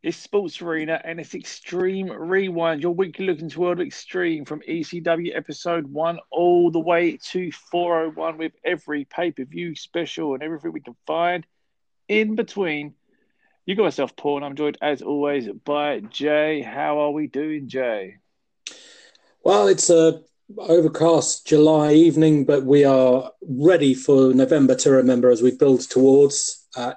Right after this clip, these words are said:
Speaker 2: it's all getting a bit crazy and it's all getting a bit mental and it's all getting a bit carried away, but we'll get to all of that. Before all of that,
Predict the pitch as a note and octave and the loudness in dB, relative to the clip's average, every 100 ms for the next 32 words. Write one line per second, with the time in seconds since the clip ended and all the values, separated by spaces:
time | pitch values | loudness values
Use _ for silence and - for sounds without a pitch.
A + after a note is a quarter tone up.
0 | F3+ E3 - D3+ D3 D3 C3 D3 - C#3+ | -4 -2 2 4 4 0 0 -2 0 2
1 | C3+ C#3 C3+ B2+ B2+ C3+ C#3+ B2+ - C3+ | 4 4 4 2 0 0 0 -2 -2 0
2 | D3 D3 D3+ C#3 C3+ C3+ - C#3 C#3 C#3 | -2 0 2 2 2 0 0 0 0 2
3 | - - - - - - _ _ - C4 | 0 -2 -12 -20 -20 -20 _ _ 2 6
4 | G#3+ F#3 D#3 A#2+ A2 G#3+ G3 D#3+ F3+ - | 6 6 6 2 2 4 6 6 0 -2
5 | C#3 B2 A#2+ B2+ - - A#3+ A3+ G#3+ F3+ | -2 -2 -2 -6 -8 -2 4 8 8 6
6 | B2+ A#2 D3 | 2 -6 -12